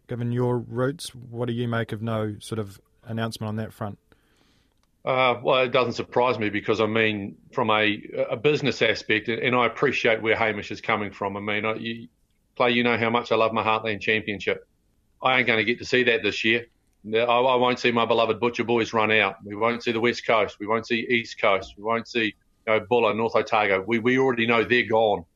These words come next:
Speaker 2: Okay, so we can, you know, scratch any thought of them being involved. So I fully appreciate it. I guess in, in the context of your question, you've got to look at it from a business point of view. And New Zealand Rugby's main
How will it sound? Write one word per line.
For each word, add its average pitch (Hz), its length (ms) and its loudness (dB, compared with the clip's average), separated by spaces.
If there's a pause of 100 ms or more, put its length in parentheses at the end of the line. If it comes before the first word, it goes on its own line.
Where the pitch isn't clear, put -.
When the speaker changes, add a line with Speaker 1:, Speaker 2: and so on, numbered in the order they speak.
(460)
Speaker 2:
Okay, 110 360 2
so 117 120 0
we 117 160 2
can, 110 300 -4 (140)
you 123 120 -4
know, 110 80 0
scratch 120 360 0
any 117 100 -2
thought 113 180 -2
of 107 120 0
them 110 240 2
being 98 220 2
involved. 101 360 0
So 120 100 2
I 113 40 2
fully 113 240 -2
appreciate 104 500 0
it. 107 100 2
I 113 60 4
guess 123 380 0 (500)
in, 123 160 -2
in 127 80 -2
the 120 80 2
context 131 480 0
of 113 140 2
your 110 100 2
question, 120 420 0
you've 107 140 -2
got 123 120 4
to 117 40 0
look 113 160 0
at 107 60 4
it 110 100 -2
from 110 160 0
a 104 80 2
business 113 480 -4
point 107 320 -6
of 95 100 -6
view. 101 360 0 (440)
And 101 120 0
New 104 160 0
Zealand 113 320 0
Rugby's 110 420 0
main 117 480 0